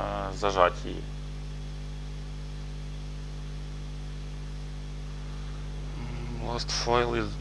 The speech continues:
U S B. U S B.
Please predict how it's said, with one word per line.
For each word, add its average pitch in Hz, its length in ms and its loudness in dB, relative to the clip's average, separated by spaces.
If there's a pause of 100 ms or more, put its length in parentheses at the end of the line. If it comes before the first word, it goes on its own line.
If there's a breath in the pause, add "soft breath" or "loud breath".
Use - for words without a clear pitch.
U 107 300 2
S 101 100 0 (100)
B. 156 180 2 (2250)
U 110 100 0
S 101 180 -4
B. 156 120 0